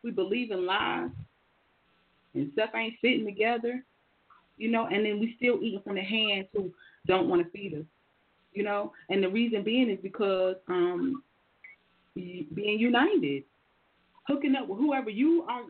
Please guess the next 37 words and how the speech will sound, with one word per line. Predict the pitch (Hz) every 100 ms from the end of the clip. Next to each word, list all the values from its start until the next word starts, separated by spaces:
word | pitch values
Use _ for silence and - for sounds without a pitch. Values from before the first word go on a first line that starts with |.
| 196
you, | 208 247 330 330
um, | 226 202 196
naturally | 226 262 247 240
have | 240 202
a |
chemistry | 190 269 240 233 202 170
with, | 160 160
whether | 208 240
it's | 220 208
just | 165 220 240
your | 202 165 -
children, | 277 277 277 277 294 - - -
your | 180 165
dog, | 190 247 247 247 262 302 - _ _ _ _ _ _ _ _ - - _ 185
but | 226 208 - - - _ _ _ _ _ - 190 170 160 - _ 160
hooking | 285 320 277
up | 220
with | 202
those | 208 208
who | 208
you | 196
can | 190 170
build | 160 151 -
with, | - - _ _ _ _ _ -
and, | 240 220 -
and | 220 233
straight | - 240 175 -
up | 226 214 170
building. | 233 226 170 165 - _ _ _ _
Um, | 196 180 170 170 165
writing | 156 185 233 247
down | 233 240
your | 226
dreams, | 196 226 240 180 180
this | 214
will | 233
enhance | 208 208 214 226